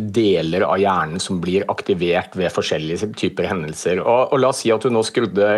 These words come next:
klokken halvannet år tilbake i tid, og så hadde du en person inne i en sånn trommel, og så viste du de, eh, bilder av mennesker som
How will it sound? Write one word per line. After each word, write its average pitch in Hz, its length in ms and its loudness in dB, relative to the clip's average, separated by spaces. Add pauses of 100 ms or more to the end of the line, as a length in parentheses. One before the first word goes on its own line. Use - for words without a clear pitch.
klokken 98 420 0
halvannet 104 400 2
år 101 140 0
tilbake 107 260 0
i 117 80 -4
tid, - 160 2
og 208 140 4
så 180 100 0
hadde 139 240 0
du 127 140 2
en 135 180 0
person 135 400 0
inne 110 140 2
i - 20 2
en 123 140 -2
sånn 120 180 -2
trommel, 170 560 2
og 139 140 2
så 127 100 0
viste 120 640 -2
du 95 160 0
de, 107 220 4
eh, - 840 -8
bilder 107 720 0
av 98 320 0
mennesker 101 480 -4
som 104 240 0